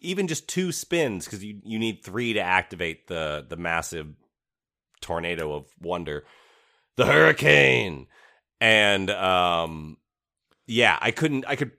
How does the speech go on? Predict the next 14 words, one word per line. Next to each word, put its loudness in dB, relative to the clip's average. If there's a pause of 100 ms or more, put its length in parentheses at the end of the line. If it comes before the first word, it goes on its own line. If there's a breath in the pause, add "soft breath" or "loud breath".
(260)
never 4
even -2
get 0
the -8 (180)
super -6
duper -6
spin, -4 (300)
like, -12
off. 0
Maybe -2
I 0
did -4
it -8
once, -10